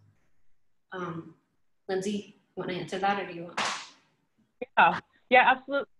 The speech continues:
Speaker 2: We've, uh, we've known, uh, and been aware of P-, Phoenix House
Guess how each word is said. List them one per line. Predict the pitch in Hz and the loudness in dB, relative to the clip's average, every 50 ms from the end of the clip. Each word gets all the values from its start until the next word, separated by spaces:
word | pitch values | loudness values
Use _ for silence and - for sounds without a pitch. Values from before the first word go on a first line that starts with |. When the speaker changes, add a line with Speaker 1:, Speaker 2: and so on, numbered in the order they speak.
| _ _ - | _ _ -6
Speaker 2:
We've, | 233 233 226 220 - | -6 -6 -4 -6 -2
uh, | - 220 214 208 202 202 196 185 | 0 2 4 4 4 4 2 2
we've | 220 247 247 | 0 -4 -4
known, | 233 254 247 247 247 240 240 240 240 - - | 0 0 0 2 0 0 -2 -4 -8 -4 -2
uh, | 202 196 190 190 185 - 190 | 0 2 4 2 2 2 0
and | 214 | 0
been | 208 208 | 0 0
aware | 208 208 196 196 202 | 0 2 2 2 0
of | 202 _ _ - | 0 _ _ -20
P-, | - - _ - | -20 -20 _ -4
Phoenix | 226 214 220 214 - | -4 -4 -4 -4 0
House | 220 214 220 226 | 2 2 2 2